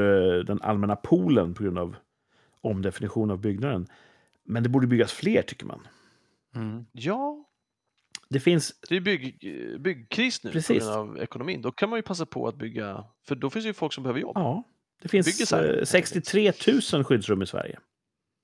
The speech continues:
Speaker 3: Mhm.
Speaker 1: Så där är ju femhundrasextioen färre, inte så stor förändring, men ändå.
Speaker 3: Ja, fast det var ju för få innan det
Speaker 1: Ja,
Speaker 3: då.
Speaker 1: vi behöver ju fler. Så bra
Speaker 3: Ja.
Speaker 1: idé där. Byggsektorn. Bygg
Speaker 3: Ja.
Speaker 1: skyddsrum.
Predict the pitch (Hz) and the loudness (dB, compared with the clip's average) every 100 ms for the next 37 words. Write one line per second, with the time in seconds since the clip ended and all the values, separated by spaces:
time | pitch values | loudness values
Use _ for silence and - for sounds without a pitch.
0 | _ _ _ _ _ _ _ _ 143 123 | _ _ _ _ _ _ _ _ -20 -14
1 | 131 143 165 147 175 151 131 127 120 127 | -14 -14 -4 6 8 8 6 6 6 2
2 | - 135 135 120 147 143 120 110 120 160 | 2 4 6 4 4 4 4 2 0 2
3 | 127 87 64 - - _ _ 95 90 98 | 4 2 0 -10 -20 _ _ -8 -6 -6
4 | 76 - - 117 135 110 - - _ _ | -6 -8 -4 0 2 4 2 -2 _ _
5 | - - 135 156 - 139 170 175 147 - | -20 -8 -4 -2 -2 0 0 0 -4 -6
6 | 113 110 117 131 113 101 107 123 160 143 | -6 -6 -6 -4 -2 -2 0 2 4 4
7 | 165 180 - 143 160 285 233 226 160 120 | 2 0 2 2 6 6 6 6 8 8
8 | 113 - _ _ _ _ - 113 214 147 | 6 2 _ _ _ _ -16 2 4 4
9 | 107 - 202 - 147 82 - - _ _ | 0 0 0 4 2 2 -2 -18 _ _
10 | _ _ _ _ _ 117 160 156 143 151 | _ _ _ _ _ 0 2 4 4 4
11 | - 160 87 | 4 0 -2